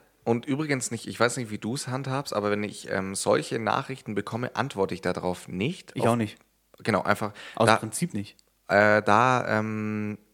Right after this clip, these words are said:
Speaker 1: merkt ihr aber auch unsere professionelle Ader diesbezüglich, weil wäre auch weird gewesen, darauf zu
Speaker 2: Ja.
Speaker 1: antworten.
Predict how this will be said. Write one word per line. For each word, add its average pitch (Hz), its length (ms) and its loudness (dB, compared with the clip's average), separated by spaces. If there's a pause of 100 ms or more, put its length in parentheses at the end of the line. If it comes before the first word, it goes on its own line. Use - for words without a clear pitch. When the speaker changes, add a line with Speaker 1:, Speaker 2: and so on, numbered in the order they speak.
(640)
Speaker 1:
merkt 98 380 2
ihr 113 80 0
aber 104 80 4
auch 95 80 -2
unsere 98 260 -4
professionelle 98 720 -4
Ader 123 360 0
diesbezüglich, - 920 -6
weil 104 480 2 (680)
wäre 101 200 8
auch 92 160 -4
weird 90 360 -2 (140)
gewesen, 90 380 -2
darauf 95 260 6
zu - 80 -2
Speaker 2:
Ja. - 60 0
Speaker 1:
antworten. - 440 -4